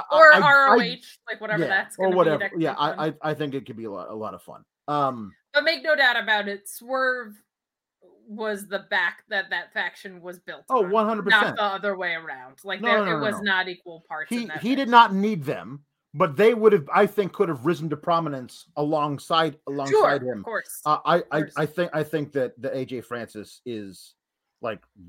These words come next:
Speaker 1: really athletic and fun and charismatic for a big dude. And Ashante the Adonis was doing some of the most fun character work. We never got to see him really actually delve into. Like, he was this crazed lunatic.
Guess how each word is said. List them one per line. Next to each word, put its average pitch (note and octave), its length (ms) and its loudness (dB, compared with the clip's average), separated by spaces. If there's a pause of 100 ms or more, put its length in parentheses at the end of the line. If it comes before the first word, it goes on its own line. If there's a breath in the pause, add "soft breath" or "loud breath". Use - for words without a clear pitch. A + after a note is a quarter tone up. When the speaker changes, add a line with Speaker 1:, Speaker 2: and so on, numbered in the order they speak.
Speaker 1:
really C#3+ 500 0
athletic A2+ 640 -8
and G#2 160 -12
fun A2+ 420 -4
and G#2 140 -12
charismatic G#2+ 640 -8
for G#2+ 120 -8
a G2+ 60 -8
big F#2+ 260 -10
dude. G2+ 300 -10 (320 soft breath)
And A#2 120 -8
Ashante E3+ 420 2
the B2+ 100 -4
Adonis A#2+ 440 -4
was C3 140 -2
doing D3 280 0
some D3 200 -2
of A#2+ 60 -4
the A#2+ 60 -4
most C#3+ 360 -4
fun D#3+ 400 -2
character D3 400 2
work. C3 240 0
We B2+ 120 -8
never C3+ 280 -2
got C3 220 -2
to A2+ 60 -20
see C3+ 280 -6
him A#2+ 320 -8 (580)
really G3 600 4
actually D3+ 460 2
delve C3+ 340 2
into. B2 500 -4 (220 soft breath)
Like, D3 160 0
he B3 160 -2
was A3+ 280 8
this D#3 360 0 (340)
crazed G3 1120 4 (300)
lunatic. F3 800 0